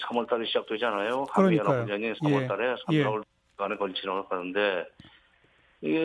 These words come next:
Speaker 1: 유월 십이일 날 그 하노이 회담할 때, 아니, 저 싱가포르 회담할 때, 어, 북한이 핵실험과 미사일 발사 안 하는 조건으로 미국도 군사훈련을 안 하기로
Speaker 2: 예.
Speaker 1: 했거든요.
Speaker 2: 그렇죠.
Speaker 1: 그 믿고 또 작년 구월 십구 일 날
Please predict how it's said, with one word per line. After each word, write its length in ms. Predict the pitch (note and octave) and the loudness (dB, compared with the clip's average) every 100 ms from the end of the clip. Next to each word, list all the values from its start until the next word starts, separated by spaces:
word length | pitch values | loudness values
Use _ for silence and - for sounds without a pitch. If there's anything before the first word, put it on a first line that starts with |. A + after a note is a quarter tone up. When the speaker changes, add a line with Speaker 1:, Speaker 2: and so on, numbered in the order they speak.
| D#3+ D3+ C3+ B2 | 2 2 2 0
Speaker 1:
유월 340 | B2 C#3 D3 C3+ | 0 0 0 -2
십이일 420 | - - C3+ C3+ | -6 -4 -4 -2
날 380 | C#3 C3+ B2+ A2 - | 0 0 -2 -4 -6
그 220 | - B2+ A#2 | -10 -8 -6
하노이 360 | A#2 A#2+ B2 | -2 0 0
회담할 420 | A2+ A2+ A2 A2 A2 | 0 -2 -2 -2 -2
때, 340 | B2 A#2+ A2 G2+ - | 0 2 0 -2 -6
아니, 240 | G2+ G#2 F#2 | -8 -8 -6
저 100 | G2 | -6
싱가포르 500 | - A2+ G#2+ G#2+ G2+ | -4 -4 -2 -2 0
회담할 300 | G#2+ G#2+ G2+ - | -2 0 -2 0
때, 280 | A#2+ G#2+ - _ _ _ _ _ - | -2 -2 -6 _ _ _ _ _ -8
어, 520 | F#2 F#2 F2+ F2+ F2 | -6 -4 -2 -2 -4
북한이 400 | - A2+ A#2 B2+ | -4 -2 0 0
핵실험과 540 | C3+ A#2+ - A#2 A2+ A#2 | -2 -2 0 0 0 -2
미사일 320 | G#2+ G2 A2 | 0 0 0
발사 240 | G2+ G2 A2+ G2+ | 0 -2 0 0
안 80 | F#2+ | 0
하는 280 | G#2+ G#2 G2+ | -2 -2 -2
조건으로 640 | F#2+ F#2+ G#2+ G2+ B2+ B2+ - _ - | -4 -2 0 0 0 -2 -4 _ -4
미국도 680 | B2 A2+ A#2+ C#3 C3+ C3+ _ _ - | -4 -2 0 0 0 -4 _ _ -8
군사훈련을 680 | A2+ G#2+ G#2 A2 A#2 A#2+ - | -2 0 0 0 0 0 0
안 140 | G#2 | 0
하기로 420 | A2 A#2 C3+ A#2+ - _ _ D3+ | 0 2 0 0 -4 _ _ 4
Speaker 2:
예. 140 | D#3 | 4
Speaker 1:
했거든요. 540 | C3 F3+ F3 A2+ G#2 G3 | 4 0 -2 -2 -2 0
Speaker 2:
그렇죠. 640 | F3+ F3 - C3+ B2 A#3 - _ _ _ _ _ _ | 2 2 0 -2 0 0 -2 _ _ _ _ _ _
Speaker 1:
그 140 | - F3 | -2 0
믿고 360 | F3 D#3 D3+ | 2 0 -2
또 260 | D#3 D#3 C#3+ | 0 2 2
작년 360 | B2 C3 D3 C#3 | 0 2 0 0
구월 220 | - B2+ | 0 0
십구 240 | B2 - | 0 -2
일 100 | B2+ | 0
날 440 | B2 C3+ B2 A2+ | 2 2 0 -4